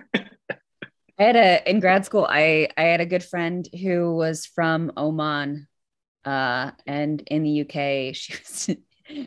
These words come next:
anytime, anytime it got even remotely chilly,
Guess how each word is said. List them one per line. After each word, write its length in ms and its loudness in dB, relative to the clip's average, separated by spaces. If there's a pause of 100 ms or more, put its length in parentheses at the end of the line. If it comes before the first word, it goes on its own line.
(140)
anytime, 880 -2 (480)
anytime 380 4
it 60 4
got 260 -2
even 280 -2
remotely 760 0
chilly, 600 -8